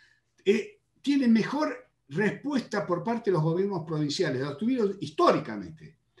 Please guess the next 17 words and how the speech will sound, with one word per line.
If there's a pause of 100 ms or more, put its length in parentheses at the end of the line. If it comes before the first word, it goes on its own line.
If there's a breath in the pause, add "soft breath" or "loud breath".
(200 soft breath)
Tuvieron (220)
mucho,
mirando
mucho
más
de
cerca
al
sector
agrícola
y
ganadero, (180)
especialmente
ganadero,
de
La
Pampa,